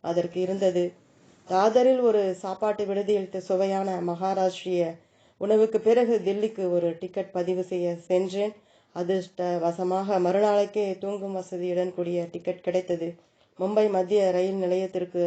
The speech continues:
அருகில் இருந்த தங்கும் விடுதியில் அன்றைய இரவு தூங்கி மறுநாள் காலையில் தில்லிக்கு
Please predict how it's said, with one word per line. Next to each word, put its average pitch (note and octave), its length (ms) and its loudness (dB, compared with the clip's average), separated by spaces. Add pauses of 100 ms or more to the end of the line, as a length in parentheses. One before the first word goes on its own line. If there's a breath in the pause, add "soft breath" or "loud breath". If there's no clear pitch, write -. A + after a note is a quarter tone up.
அருகில் F#3 360 -2
இருந்த F3 300 -2 (480 soft breath)
தங்கும் G3 360 2
விடுதியில் G3 540 0 (420)
அன்றைய F3+ 420 0
இரவு F#3+ 380 2
தூங்கி A3 360 0
மறுநாள் F#3+ 440 0
காலையில் F#3+ 500 -2
தில்லிக்கு F#3+ 480 -2